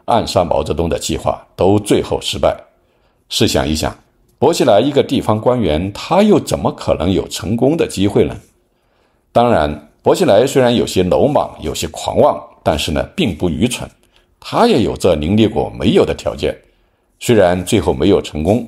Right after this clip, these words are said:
但是离成功的距离啊，其实呢，比这个宁立果还要小一些。因为呢，在政治上，薄熙来并不像宁立果那样孤立，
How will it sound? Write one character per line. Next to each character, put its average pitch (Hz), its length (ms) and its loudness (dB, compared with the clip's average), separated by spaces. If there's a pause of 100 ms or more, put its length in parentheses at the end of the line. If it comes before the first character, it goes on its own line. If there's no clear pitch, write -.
(100)
但 92 140 0
是 80 140 -4
离 78 160 0
成 107 280 -4
功 147 160 0
的 117 100 2
距 127 220 0
离 62 120 -4
啊， 65 160 0 (280)
其 - 200 0
实 - 200 0
呢， 92 100 2
比 - 200 -6
这 - 140 -2
个 87 120 0
宁 80 200 0
立 139 120 4
果 - 340 -4
还 65 120 -4
要 87 120 4
小 - 260 -4
一 76 80 -2
些。 76 240 -6 (360)
因 95 180 2
为 85 80 4
呢， 78 120 2 (440)
在 113 300 4
政 151 200 2
治 90 140 0
上， - 340 -4
薄 123 140 2
熙 165 100 -2
来 85 160 4
并 127 240 -2
不 98 80 2
像 85 240 0
宁 85 140 0
立 113 80 4
果 - 240 -4
那 95 80 2
样 82 180 0
孤 82 200 -4
立， 101 260 -2